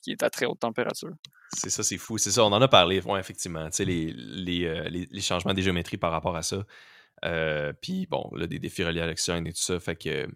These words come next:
Speaker 2: puis là, OK, puis là, finalement, le dernier défi que tu m'as mentionné, bon, OK, on, au pire, on, on n'est pas obligé de, je, je veux pas te garder trop longtemps non plus, mais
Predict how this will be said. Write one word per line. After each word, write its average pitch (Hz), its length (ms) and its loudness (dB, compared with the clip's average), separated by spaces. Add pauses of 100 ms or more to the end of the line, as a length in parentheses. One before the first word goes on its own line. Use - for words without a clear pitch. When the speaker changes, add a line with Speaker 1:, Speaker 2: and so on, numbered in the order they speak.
(520)
Speaker 2:
puis 120 80 0
là, 151 220 12
OK, 107 100 2 (180)
puis 117 80 -6
là, 143 240 6
finalement, 123 600 2
le 143 100 4
dernier 107 240 4
défi 110 180 2
que - 60 -8
tu 127 60 2
m'as 104 80 6
mentionné, 101 300 4
bon, 90 340 2
OK, - 200 -6
on, 87 100 0
au 85 60 -2
pire, 104 180 4
on, 90 100 4
on 87 160 2
n'est 85 80 -2
pas 104 100 -2
obligé 95 260 -2
de, 82 400 0
je, 78 140 -10 (100)
je 85 340 -8
veux 82 60 -10
pas 101 180 0 (260)
te 95 60 2
garder 95 340 4
trop 95 120 -4
longtemps 98 200 4
non 95 140 2
plus, 120 120 -2
mais 98 260 6